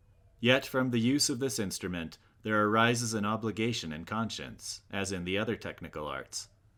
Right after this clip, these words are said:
since it can be employed to achieve good or evil. Those words, then, written in Scripture,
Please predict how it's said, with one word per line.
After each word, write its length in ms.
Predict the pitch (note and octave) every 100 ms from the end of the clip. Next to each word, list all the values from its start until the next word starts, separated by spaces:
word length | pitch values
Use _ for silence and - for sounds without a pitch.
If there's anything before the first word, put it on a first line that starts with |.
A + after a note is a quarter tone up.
| _ _
since 240 | - B2+ D3
it 80 |
can 140 | D3 B2
be 120 | C3
employed 640 | B2 A#2+ C#3 G2+ D2+ D2
to 120 | - G2+
achieve 400 | F#2+ A#2 G#2 F2+
good 320 | A2 A2 A2+
or 160 | G#2 G#2
evil. 540 | A#2 A#2 C#2+ B1 - - _ - - - - _ - - - - - - - -
Those 280 | B2+ D3+ C#3+
words, 380 | C3+ B2 A2
then, 320 | - F2+ E2 D#2+
written 280 | G2+ A2
in 80 | A2
Scripture, 640 | G#2 - G2 - E2 C#2+